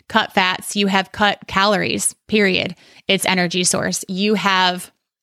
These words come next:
only fed it certain times of the day. You have rewarded yourself with food. You have treated yourself like you're not worth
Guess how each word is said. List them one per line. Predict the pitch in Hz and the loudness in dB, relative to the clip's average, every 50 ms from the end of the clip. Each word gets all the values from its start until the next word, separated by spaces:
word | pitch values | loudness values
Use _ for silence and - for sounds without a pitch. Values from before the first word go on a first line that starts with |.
| _ _ | _ _
only | - 220 240 247 247 240 | 2 2 4 4 4 2
fed | 220 - 214 208 | 4 2 2 2
it | 208 202 - - | 2 0 0 0
certain | - - 202 - 202 190 | 0 0 0 0 0 -4
times | - 190 190 185 180 175 - | 0 0 0 0 0 -2 -4
of | 185 175 170 | -6 -4 -6
the | 185 | -6
day. | 175 - 180 170 165 170 180 _ - - - - - _ | -2 0 0 0 0 -2 -4 _ -18 -20 -20 -20 -14 _
You | 196 202 208 | -2 0 2
have | 214 208 196 196 185 180 | 2 4 2 2 0 -2
rewarded | 196 196 208 214 208 190 214 214 220 214 214 190 175 | -2 0 0 0 2 4 4 4 4 4 2 0 0
yourself | 185 180 170 - - 170 165 - | 0 0 2 2 2 0 0 2
with | - 180 170 | 0 -2 -2
food. | - _ 180 170 170 170 - | 0 _ -2 -2 -2 -2 -2
You | 175 180 | -2 0
have | 185 190 185 | 0 0 -2
treated | - - - 220 226 220 208 190 | -2 -4 0 2 2 2 2 0
yourself | 196 190 190 175 - 185 180 180 - - | 2 0 0 2 2 2 0 0 2 0
like | 190 180 - - | 0 0 0 0
you're | 180 185 | -2 0
not | 180 180 180 180 - - 175 | 2 2 0 0 0 -2 0
worth | 175 185 175 175 180 175 - - | 2 4 4 4 2 0 -4 -10